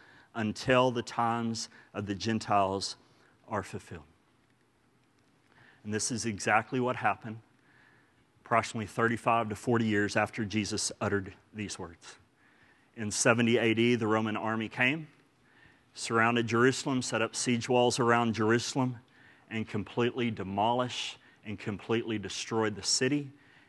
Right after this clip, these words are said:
and completely demolished and completely destroyed the temple, just like Jesus had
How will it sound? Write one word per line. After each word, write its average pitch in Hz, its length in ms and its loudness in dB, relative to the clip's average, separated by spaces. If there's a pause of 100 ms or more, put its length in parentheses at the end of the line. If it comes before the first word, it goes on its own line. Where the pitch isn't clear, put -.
(120)
and 107 160 -6
completely 107 520 -2
demolished 110 800 -2 (240)
and 101 160 -10
completely 107 480 -4
destroyed 107 720 -2 (180)
the - 80 -14
temple, 131 540 -2 (360)
just - 280 -6
like 117 180 2
Jesus 107 460 -2
had 95 340 2